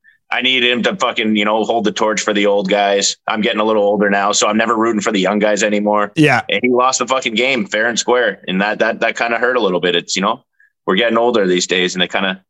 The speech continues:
Speaker 1: I, I internalize that in a weird
Speaker 2: I
Speaker 1: way.
Speaker 2: know. If it, if it worked for the, for the, uh, the, the bikini, I think I may have, have given him that as well, but that kinda balanced it out a bit.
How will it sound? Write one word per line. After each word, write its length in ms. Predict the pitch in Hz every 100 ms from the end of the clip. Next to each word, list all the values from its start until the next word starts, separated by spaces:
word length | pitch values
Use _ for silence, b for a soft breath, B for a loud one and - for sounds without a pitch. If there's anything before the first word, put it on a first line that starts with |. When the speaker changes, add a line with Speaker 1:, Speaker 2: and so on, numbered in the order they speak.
| -
Speaker 1:
I, 60 | 104
I 380 | 107 104 123 127
internalize 640 | 123 135 127 101 87 85
that 220 | 90 85
in 40 | 87
a 60 |
weird 220 | 87 87 127
Speaker 2:
I 60 |
Speaker 1:
way. 60 | 131
Speaker 2:
know. 240 | 120 110 -
If 140 | 180
it, 120 | 196 202
if 120 | 190
it 80 | 180
worked 280 | 156 202 120
for 140 | 196
the, 320 | 165 170 165 156
for 200 | 160 147
the, 240 | 143 135
uh, 260 | 127 123 120
the, 420 | 131 123 120 113
the 100 | 123
bikini, 760 | 110 139 127 135 127 127 117 113
I 240 | 117 120
think 240 | - 127
I 80 | 117
may 200 | 113 113
have, 260 | 113 107 104 -
have 180 | 107
given 200 | 117 110
him 200 | 107 104 101
that 180 | 101
as 160 | 95 -
well, 240 | 104 95
but 180 | 95 107
that 180 | 120 123
kinda 200 | 127 113
balanced 340 | 110 104 101 107
it 60 |
out 140 | 98 95
a 40 |
bit. 180 | 95